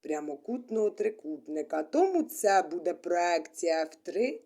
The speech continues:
ікс. І так, запишемо. Ф три ікс дорівнює. Дивимося,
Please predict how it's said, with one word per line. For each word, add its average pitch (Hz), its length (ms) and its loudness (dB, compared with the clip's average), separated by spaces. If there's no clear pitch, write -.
ікс. - 640 -12
І 254 120 2
так, 349 460 8
запишемо. 214 1080 6
Ф 415 300 6
три 285 420 0
ікс 175 420 -12
дорівнює. 156 760 -2
Дивимося, 147 640 4